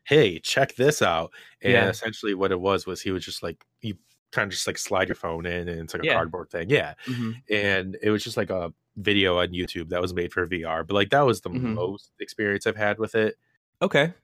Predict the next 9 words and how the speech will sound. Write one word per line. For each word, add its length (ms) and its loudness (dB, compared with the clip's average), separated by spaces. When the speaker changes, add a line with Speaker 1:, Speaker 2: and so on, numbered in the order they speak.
Speaker 2:
Yeah. 320 4
So 200 6
I, 360 6
I 140 4
bought 460 2
that, 320 2
like, 200 -4
Google 280 -4
Cardboard, 640 -2